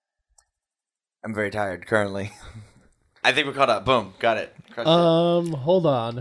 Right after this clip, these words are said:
Speaker 2: What was the first thing you said?
Speaker 1: Yeah, my
Speaker 2: Oh, yeah, your
Speaker 1: second,
Speaker 2: job.
Speaker 1: my second job <laughs> closed.
Speaker 2: <laughs> Why?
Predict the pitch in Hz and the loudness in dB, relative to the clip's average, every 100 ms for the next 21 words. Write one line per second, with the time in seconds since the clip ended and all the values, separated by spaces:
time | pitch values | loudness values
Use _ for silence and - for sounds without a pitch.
0 | 120 151 170 165 - 190 - 190 185 - | -6 -2 0 0 2 2 2 0 0 4
1 | 185 185 147 135 117 113 113 214 214 208 | 2 4 4 6 6 6 8 10 10 10
2 | 160 202 208 247 160 110 127 123 143 131 | 10 8 8 8 6 4 2 4 4 4
3 | 131 127 - - 113 - - - - - | 6 6 4 2 0 0 -4 -8 -12 -14
4 | - 339 165 180 226 175 135 | 0 2 6 8 8 6 -2